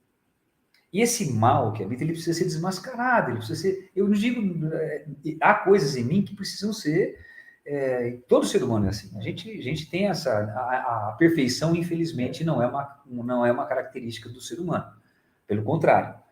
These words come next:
Então, a gente precisa saber lidar com isso. Há imperfeições. Não tô dizendo que isso é um erro, não tô condenando ninguém, mas ela precisa detectar isso. Ela precisa saber detectar pra que ela mude. Há um cara, é, é, fala assim, que diz assim, esqueci o nome do filósofo, que diz, "Pra ser diferente do que sou, preciso saber quem eu sou."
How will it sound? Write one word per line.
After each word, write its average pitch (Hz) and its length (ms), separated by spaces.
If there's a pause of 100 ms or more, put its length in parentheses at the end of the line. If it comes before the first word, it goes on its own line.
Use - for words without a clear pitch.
(340)
Então, 117 140
a - 20
gente 120 100
precisa - 180
saber 156 140
lidar 110 360
com - 60
isso. - 180
Há 104 60
imperfeições. 107 680
Não 110 80
tô 143 80
dizendo 147 200
que 147 60
isso - 120
é 104 40
um 92 100
erro, 120 180
não 110 120
tô 120 120
condenando 139 420
ninguém, 123 260
mas 107 180
ela 139 120
precisa 160 340
detectar 180 800
isso. - 140
Ela 110 80
precisa - 200
saber 156 180
detectar - 300
pra 226 120
que 233 60
ela 311 100
mude. 180 360 (680)
Há 139 80
um 156 100
cara, 143 500
é, 104 680
é, 104 120
fala 117 140
assim, 113 220
que 110 80
diz 117 220
assim, 110 300
esqueci 113 380
o - 20
nome 117 180
do 117 40
filósofo, 107 560
que - 80
diz, - 120
"Pra 143 140
ser 202 140
diferente 160 320
do 139 100
que 123 120
sou, 175 360
preciso 196 280
saber 226 240
quem 233 120
eu 330 60
sou." 254 380